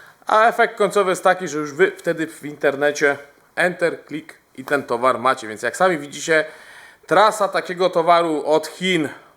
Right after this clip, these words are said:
pod wasze drzwi nie jest wcale prosta. Były Chiny, był magazyn importera, była hurtownia i dotarliśmy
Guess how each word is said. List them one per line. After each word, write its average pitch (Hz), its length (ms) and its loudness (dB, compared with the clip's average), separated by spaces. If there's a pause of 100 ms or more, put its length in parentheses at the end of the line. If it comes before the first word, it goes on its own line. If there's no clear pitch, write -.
(120)
pod 101 160 -10
wasze 139 300 -2
drzwi 143 420 -8
nie 131 360 -2
jest 165 400 -6
wcale 120 380 0 (320)
prosta. 127 540 -4 (2250)
Były 226 300 4
Chiny, 202 460 0 (440)
był 147 260 -8
magazyn 151 680 0 (180)
importera, 139 880 0
była 139 340 0
hurtownia 139 640 0
i 131 80 -6
dotarliśmy 127 800 -6